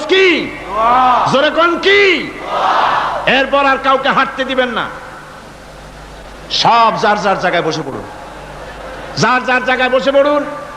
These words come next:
মোনাজাতে শরীক হওয়ার জন্য প্রস্তুতি গ্রহণ করুন। আল্লাহ সুবহানাহু ওয়া তাআলা, তিনি আমাদের জন্য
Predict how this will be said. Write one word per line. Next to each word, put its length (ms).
মোনাজাতে 560
শরীক 380
হওয়ার 300
জন্য 280
প্রস্তুতি 460
গ্রহণ 340
করুন। 320
আল্লাহ 320
সুবহানাহু 600
ওয়া 100
তাআলা, 420
তিনি 380
আমাদের 420
জন্য 240